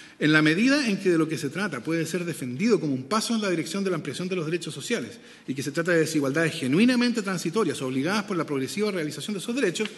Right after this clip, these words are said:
entonces el legislador y en su caso la autoridad administrativa tiene discrecionalidad para organizar esa progresión de la manera más adecuada dentro de ciertos límites a los cuales me voy a referir en, a, en, en lo que sigue, asumiendo que en términos individuales pueden producirse desigualdades transitorias que no serían justificables si se tratara de decisiones,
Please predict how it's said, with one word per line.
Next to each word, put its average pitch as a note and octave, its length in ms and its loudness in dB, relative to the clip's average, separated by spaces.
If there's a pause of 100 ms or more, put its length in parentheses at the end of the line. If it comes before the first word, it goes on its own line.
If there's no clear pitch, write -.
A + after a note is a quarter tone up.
(440)
entonces F3 300 0
el F#3 80 4
legislador F3 420 4
y C3 60 2
en A#2+ 80 -2
su C#3 120 -2
caso F#3+ 280 2
la C#3+ 80 0
autoridad C#3 340 0
administrativa D#3 500 2
tiene F3 200 0
discrecionalidad D#3+ 800 2
para E3+ 420 -4
organizar C#3+ 560 -4
esa D#3+ 240 -6
progresión D#3+ 400 -4
de D#3+ 60 -2
la C3+ 100 -2
manera C#3+ 240 -2
más D#3 160 -2
adecuada C#3+ 400 -4 (720)
dentro E3+ 280 6
de D3+ 40 6
ciertos D3+ 300 2
límites E3+ 240 6
a C#3+ 60 6
los C3+ 80 2
cuales D3+ 160 2
me C#3 80 4
voy C#3 80 6
a C3+ 40 2
referir C#3 360 0
en, C#3+ 200 -2
a, C3+ 140 -8 (100)
en, B2 200 -8
en C3 100 -6
lo B2 80 -4
que - 60 -14
sigue, D#3+ 280 -2 (220)
asumiendo F#3 420 4
que F3 60 0
en D#3 80 2
términos F3 340 4
individuales C3+ 840 2
pueden D#3+ 300 0
producirse D#3 500 0
desigualdades D3+ 560 -2
transitorias E3 540 -2
que D3 80 -2
no F3+ 100 0
serían G#3 280 0
justificables E3 680 -2
si E3 80 -4
se D#3+ 140 -6
tratara D3 340 -4
de C#3 60 -4
decisiones, D3 560 -4